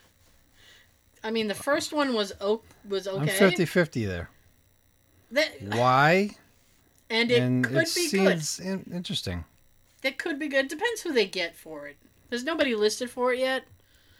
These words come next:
Speaker 2: And the, the other cool thing is, with the technology we have today, they could make the planet look awesome.
Speaker 1: Oh, yeah.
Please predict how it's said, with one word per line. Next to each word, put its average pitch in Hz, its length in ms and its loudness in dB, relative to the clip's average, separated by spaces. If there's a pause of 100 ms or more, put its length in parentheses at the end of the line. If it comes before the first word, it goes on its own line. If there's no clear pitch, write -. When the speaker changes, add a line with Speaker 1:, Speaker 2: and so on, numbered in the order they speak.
(580)
Speaker 2:
And 135 100 2
the, 151 100 4
the 139 260 2
other 180 120 4
cool 156 200 4
thing 131 180 4
is, 113 320 0
with 113 140 -6
the 117 60 -6
technology 139 680 2
we 127 140 2
have 110 220 2
today, 98 540 -4 (460)
they 123 100 -2
could 160 220 2
make 135 220 2
the 95 60 -10
planet 127 360 0
look 98 120 -8
awesome. 110 380 -2
Speaker 1:
Oh, 220 160 6
yeah. 190 240 2